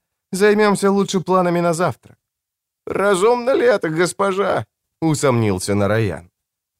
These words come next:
«Ночь и вправду на стороне хозяев теней». Он имел в виду, что среди нас есть тени, подслушивающие разговор,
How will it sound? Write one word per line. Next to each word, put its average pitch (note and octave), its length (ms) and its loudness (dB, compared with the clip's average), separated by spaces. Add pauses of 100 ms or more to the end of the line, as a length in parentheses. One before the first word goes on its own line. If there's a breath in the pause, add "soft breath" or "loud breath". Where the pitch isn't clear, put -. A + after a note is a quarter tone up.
(220)
«Ночь A3 360 0
и G3+ 80 2
вправду G3+ 540 -2
на F3+ 140 2
стороне E3+ 500 0
хозяев E3 480 0
теней». D3+ 500 -6 (840)
Он D4 160 2
имел C4 280 2
в G#3 60 -4
виду, A3+ 300 -2
что G3+ 200 -2
среди F#3+ 320 0
нас G3 360 0
есть E3+ 500 -4
тени, A#3 340 -2
подслушивающие F3 1080 -2
разговор, D#3 640 -2